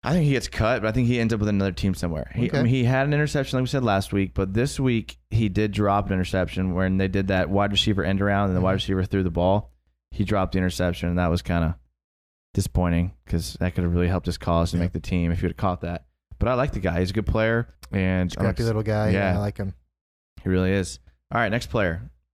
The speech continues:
Speaker 1: Leonard Wester.
Speaker 2: Hopefully not. I mean, I don't mean to root against the guy, but I don't think he should be playing for any N F L teams.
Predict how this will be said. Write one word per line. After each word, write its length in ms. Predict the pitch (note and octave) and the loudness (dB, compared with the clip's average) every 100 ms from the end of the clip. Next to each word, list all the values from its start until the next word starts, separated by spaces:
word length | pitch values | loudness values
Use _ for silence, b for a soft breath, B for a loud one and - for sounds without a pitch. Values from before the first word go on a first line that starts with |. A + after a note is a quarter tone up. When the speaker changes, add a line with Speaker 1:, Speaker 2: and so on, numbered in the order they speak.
| _ | _
Speaker 1:
Leonard 300 | A2+ A#2+ A#2 | -2 0 0
Wester. 500 | G#2+ G#2 - E2+ - - _ _ _ _ - | 2 0 -2 -8 -10 -16 _ _ _ _ 0
Speaker 2:
Hopefully 320 | B2 - G2 | 0 0 -2
not. 260 | F#2 F#2+ - _ G#2+ | -2 -4 -8 _ -8
I 200 | G#2+ A2 | -4 -2
mean, 120 | G#2+ | 0
I 80 | A2+ | 0
don't 260 | A2 F#2+ - - - A2+ | -2 -6 -12 -20 -14 -8
mean 140 | G#2+ | -4
to 60 | G2+ | -2
root 200 | G#2 G#2 | 0 0
against 280 | G#2+ G2+ | -2 -4
the 60 | G#2+ | -6
guy, 220 | F#2+ F#2+ | -4 -4
but 300 | F2+ F#2+ F2 - _ _ _ _ _ _ _ | -2 -4 -6 -10 _ _ _ _ _ _ _
I 100 | F#2 | -8
don't 140 | F#2+ F2 | -6 -6
think 160 | F#2+ F#2 | -8 -10
he 60 | |
should 140 | - G2 | -8 -6
be 80 | |
playing 280 | F#2+ G#2+ G2+ | -2 0 0
for 120 | - | 0
any 240 | G2 G2+ G2 | 0 2 4
N 120 | G#2 | 4
F 120 | G#2+ | 4
L 120 | G#2+ G#2+ | 2 2
teams. 480 | A2 G#2+ A2 - | 2 0 0 -6